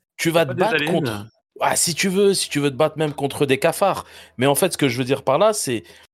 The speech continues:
Speaker 1: c'est depuis quand R-, Rainbow Six, le truc, euh, soi-disant, euh,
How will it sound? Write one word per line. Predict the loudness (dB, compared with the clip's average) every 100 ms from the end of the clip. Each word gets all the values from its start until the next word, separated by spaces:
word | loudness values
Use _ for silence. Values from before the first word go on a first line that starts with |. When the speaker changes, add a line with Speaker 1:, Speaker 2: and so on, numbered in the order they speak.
| _
Speaker 1:
c'est | -8 -2
depuis | 0 0 -4
quand | 0 2 2 0
R-, | 0 0 0
Rainbow | -2 2 0 2 0
Six, | -2 -4 -6 -6 -6 -6 -8 -8
le | -4 -4
truc, | -2 -2 -2 -2
euh, | -2
soi-disant, | 0 -2 -2 -4 -2 0 0 0
euh, | 0 -2